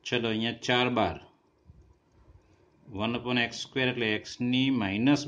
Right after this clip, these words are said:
બે ઘાત, બરાબર સમજજો આમાં. આ એક્સની એન ઘાતનું સૂત્ર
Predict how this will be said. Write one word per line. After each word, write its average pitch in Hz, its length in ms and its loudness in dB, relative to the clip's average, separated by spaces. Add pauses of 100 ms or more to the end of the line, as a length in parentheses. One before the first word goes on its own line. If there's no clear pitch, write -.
બે 123 80 8 (120)
ઘાત, 87 220 -4 (280)
બરાબર 113 340 -2
સમજજો 123 480 0
આમાં. 87 240 -2 (920)
આ 107 140 0
એક્સની 127 360 2
એન 127 140 4
ઘાતનું 123 340 0
સૂત્ર 123 160 -4